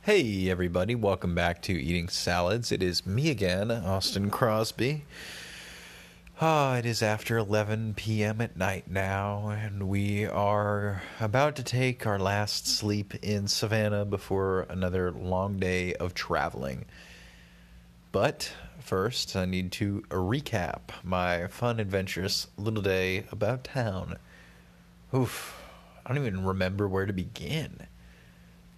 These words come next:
God, everything seemed to be closed. Um, but some places weren't, because I know we had food.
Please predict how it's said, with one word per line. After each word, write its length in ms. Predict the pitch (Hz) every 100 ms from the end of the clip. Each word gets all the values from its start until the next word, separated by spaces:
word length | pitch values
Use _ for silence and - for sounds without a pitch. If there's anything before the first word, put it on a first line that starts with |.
| -
God, 460 | 104 135 123 - - - - - - - - - - - - - - -
everything 460 | 120 147 170 151
seemed 240 | 131 131 120
to 80 |
be 120 | 107 101
closed. 920 | - - 71 78 62 - - - - - - - -
Um, 580 | - 98 92 92 92 90 - - - - - - - - - - - - - - - - - - - -
but 140 | 123
some 180 | 175 185
places 400 | 175 107 95 92
weren't, 340 | 82 87 107
because 180 | 113 104
I 80 | 101
know 100 | 117
we 140 | 120
had 200 | 107 90
food. 480 | - - 117 104 101